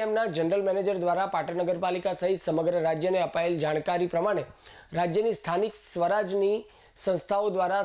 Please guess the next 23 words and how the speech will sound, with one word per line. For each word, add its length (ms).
સામાન્ય 360
પ્રજાજનોને 640
આપવામાં 440
આવતી 240
નાગરિક 480
સેવાઓને 440
આધુનિક 360
ટેકનોલોજીના 640
ઉપયોગ 360
વડે 220
સરળતાથી 560
મળી 240
રહે 220
તે 200
આશયથી 480
શહેરની 380
વિકાસ 500
અને 200
શહેરી 340
ગૃહ 300
નિર્માણ 400
વિભાગ 340
દ્વારા 320